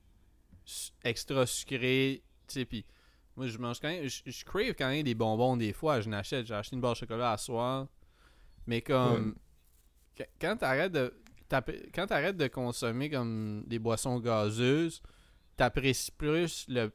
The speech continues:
Speaker 1: sucre naturel des aliments, tu sais, ou les subtilités des aliments. Parce que comme, si tu bois comme trois Pepsi par jour, tu vas pas trouver qu'une orange ou une clémentine, c'est sucré. Ça veut dire ?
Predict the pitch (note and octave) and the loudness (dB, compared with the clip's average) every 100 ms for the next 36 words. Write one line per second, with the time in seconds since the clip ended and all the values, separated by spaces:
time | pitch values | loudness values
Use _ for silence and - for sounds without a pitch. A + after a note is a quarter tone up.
0 | - - - D3 - B2 A2 - B2+ A2 | -8 -8 0 0 0 -2 -2 -2 -2 0
1 | A2 A#2+ B2 A#2+ A2+ - _ _ B2 A2+ | 2 4 4 2 -2 -10 _ _ -2 0
2 | A2+ A2 A2 A2 A#2+ A#2 A2+ B2+ A#2 A2 | 2 2 2 2 2 0 0 0 2 2
3 | G#2+ - A#2 - A#2+ G#2+ C3+ A#2+ A2 G#2+ | 0 -2 -8 -6 -4 -2 0 2 2 2
4 | G2+ G#2 A#2 A#2+ A2 - G#2+ A#2+ B2+ A2+ | 0 0 0 0 -2 -4 -6 -2 -2 -2
5 | - - - - _ _ - - F#3+ F#3 | -6 -20 -20 -20 _ _ -16 -10 -8 -6
6 | D#3 D3+ F3 D#3 B2+ A#2 A2 G#2 _ _ | 0 2 4 4 2 2 -2 -6 _ _
7 | _ _ _ _ _ - C3+ C3+ - B2 | _ _ _ _ _ -6 0 2 2 0
8 | - - C3+ B2+ A2 A2 B2+ D3+ C#3 A#2+ | 0 -4 0 2 4 2 2 2 0 -2
9 | A2 C#3+ C#3 A#2+ C#3 C3+ A2 G#2+ G#2 A2+ | 0 -2 -2 -2 -2 -2 -2 0 0 0
10 | A#2 G#2+ G#2+ G#2 A#2+ G#2+ G2+ G2 A#2+ A2+ | 0 -2 -4 -4 -2 -2 -2 -2 -2 -2
11 | G#2+ G#2+ - - B2 A2 A2 G2+ _ A2+ | -2 -4 -6 -6 -4 -2 -2 -4 _ -4
12 | A2+ C3 D3 | 0 2 0